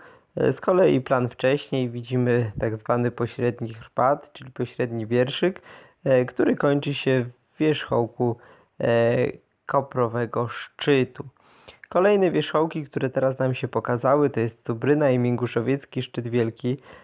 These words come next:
e, które pięknie widać z nadmorskiego oka. E, z tej perspektywy niepozornie w dole widzimy mnicha, no a szczyt z charakterystyczną rysą, skąd nazwa, to oczywiście najwyższy szczyt w Polsce, czyli Rysy.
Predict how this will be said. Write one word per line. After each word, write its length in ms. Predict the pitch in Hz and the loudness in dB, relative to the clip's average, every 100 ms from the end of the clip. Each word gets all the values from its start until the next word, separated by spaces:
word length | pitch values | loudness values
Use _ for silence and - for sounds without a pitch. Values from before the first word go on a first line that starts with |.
| _ _ | _ _
e, 220 | 127 127 | 2 2
które 280 | 123 160 143 | 2 2 2
pięknie 480 | 143 156 160 - 127 | 2 0 0 0 0
widać 380 | 127 123 123 | 2 2 0
z 80 | - | 0
nadmorskiego 720 | 131 120 120 120 - - 117 - | 0 0 -2 -4 -4 -4 0 2
oka. 440 | 117 - 120 123 - - - _ | 0 2 2 2 0 -16 -20 _
E, 320 | 123 127 120 | 2 4 4
z 100 | 120 | 0
tej 300 | - 170 160 | 0 2 2
perspektywy 800 | 151 143 131 127 127 - 135 135 | 2 -2 0 -4 -4 -2 0 2
niepozornie 720 | 127 120 123 135 131 131 127 | 0 0 0 2 0 0 -2
w 60 | 120 | 2
dole 280 | 127 127 120 | 2 2 2
widzimy 420 | 117 120 123 123 | -2 -4 0 0
mnicha, 600 | 123 131 156 185 139 139 - - - - _ | 2 2 2 2 2 2 -2 -16 -20 -20 _
no 100 | 302 | 2
a 100 | 254 | 2
szczyt 360 | 196 - 196 190 | 2 0 -2 -2
z 20 | |
charakterystyczną 1000 | - 131 131 - 131 123 139 139 - 123 | -2 -2 -2 -2 -2 -2 -4 -4 -2 0
rysą, 360 | 120 139 147 123 | 0 0 0 0
skąd 320 | - 123 110 | -2 -4 -2
nazwa, 520 | 113 117 117 117 120 120 - _ | 2 2 2 2 0 -2 -18 _
to 120 | - | -4
oczywiście 480 | 185 - 131 135 - | -4 -2 -4 -4 -2
najwyższy 520 | 120 117 123 - - | 2 2 0 -4 -6
szczyt 280 | 117 - 120 | -8 -6 -10
w 100 | - | -10
Polsce, 520 | - 120 127 - 127 | -2 0 0 -4 -4
czyli 320 | 123 - 117 117 | -4 -8 -4 0
Rysy. 440 | 117 120 - 160 | 0 -2 0 0